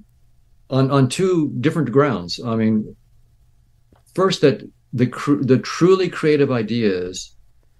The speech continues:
of course, you have to do your homework and you have to study and, and be a good student and so forth. You have to be diligent. But the, but ultimately, the, the true breakthroughs and insights come when you then let that all go and you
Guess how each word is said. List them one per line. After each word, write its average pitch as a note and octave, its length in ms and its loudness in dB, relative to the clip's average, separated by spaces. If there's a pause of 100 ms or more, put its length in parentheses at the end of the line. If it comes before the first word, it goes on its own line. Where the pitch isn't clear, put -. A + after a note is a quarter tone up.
(760)
of - 120 -4
course, F3 240 0
you E3 60 6
have C#3 80 0
to A2+ 80 -2
do B2+ 40 4
your B2+ 140 6
homework A#2+ 460 2
and A#2 80 -4
you A2 60 0
have G#2+ 100 -4
to G#2+ 60 -10
study A2 440 2
and, G2+ 240 2
and G2 320 -4
be A2+ 120 0
a A2 40 2
good G#2+ 160 0
student G#2+ 380 2
and G#2+ 120 2
so F#2 160 -2
forth. - 280 -12
You G#2+ 140 2
have A2 100 -2
to G2+ 60 -12
be A2+ 80 -2
diligent. F#2 400 0 (340)
But - 180 0
the, A#2 80 -2 (220)
but B2 200 2 (200)
ultimately, F3 480 4
the, A2+ 260 2
the A#2+ 140 -2
true F3+ 360 0
breakthroughs C#3+ 540 4
and A#2 100 -2
insights G#2+ 440 -4
come A2 440 0 (880)
when B2 200 4
you A#2+ 480 2
then B2+ 320 2
let D3+ 300 0
that D3 140 2
all C#3+ 160 4
go B2 240 0
and A#2 140 -4
you A#2+ 360 -4